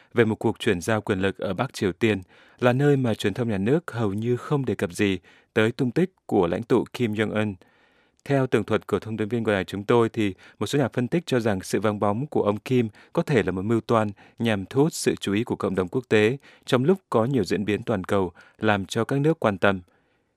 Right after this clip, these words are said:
Khi xuất hiện trong chương trình Meet the Press của đài truyền hình N B C hôm Chủ nhật, Cố vấn an ninh quốc gia Hoa Kỳ Susan Rice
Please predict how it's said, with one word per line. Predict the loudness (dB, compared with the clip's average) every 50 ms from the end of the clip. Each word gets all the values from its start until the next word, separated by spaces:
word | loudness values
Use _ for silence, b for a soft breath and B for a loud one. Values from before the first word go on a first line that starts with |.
| _ _ _ -2
Khi | 0 2
xuất | 2 2 2
hiện | 4 4 2 2 0 -2
trong | -2 -2 -2 0
chương | 0 -2 -2
trình | 0 0 0 0 2 2 0
Meet | 0 0 0
the | -2 -2 -2 -4 -2
Press | 0 0 0 0 -4 -10 -14 -2
của | 2 2
đài | 4 4 2
truyền | 0 -2 -4
hình | -4 -2 -2 -2
N | 0 0
B |
C | 0 -2 -2 -2 -2 -2 0
hôm | -2 -4 -6
Chủ | -4 -2
nhật, | 0 0 0 -2 b b b b b b b b _
Cố | 2 4
vấn | 4 4 4
an | 2 2
ninh | 0 0
quốc | 0 -2 -4 0
gia | 0 0 0
Hoa | 0 -2 -4
Kỳ | -4 -2 -4 -4 -4
Susan | -2 -2 -2 0 0 -2 -2 0
Rice | 2 2 2 2 0 -4 B